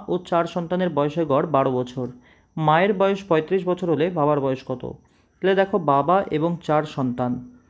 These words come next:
তাদের হচ্ছে বয়সের গড় কত দেওয়া আছে আমাদের? চোদ্দ। তাহলে আমরা মোট কত বলবো? চোদ্দ গুণন পাঁচ। পাঁচ দিয়ে কেন গুণ করব? কারণ বাবার বয়স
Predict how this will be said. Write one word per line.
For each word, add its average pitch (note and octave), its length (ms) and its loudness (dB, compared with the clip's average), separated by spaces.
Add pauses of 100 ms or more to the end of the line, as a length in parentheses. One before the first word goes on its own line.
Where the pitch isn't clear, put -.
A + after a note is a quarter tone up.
(280)
তাদের E3 220 4
হচ্ছে G3+ 200 2
বয়সের D3 420 0
গড় E3+ 180 2
কত E3 140 -4
দেওয়া E3+ 220 2
আছে F3 200 -2
আমাদের? F3+ 200 -2
চোদ্দ। B2+ 320 -4 (520)
তাহলে F#3 140 2
আমরা F#3+ 180 2
মোট E3 340 2
কত F#3 160 0
বলবো? F#3 340 2 (160)
চোদ্দ D#3 340 0
গুণন E3+ 260 0 (100)
পাঁচ। B2 400 -2
পাঁচ C#3+ 220 2
দিয়ে F3+ 180 2
কেন F#3 180 0
গুণ F#3+ 180 0
করব? G3+ 360 2 (300)
কারণ F3 260 4
বাবার D#3 340 2
বয়স F3+ 260 2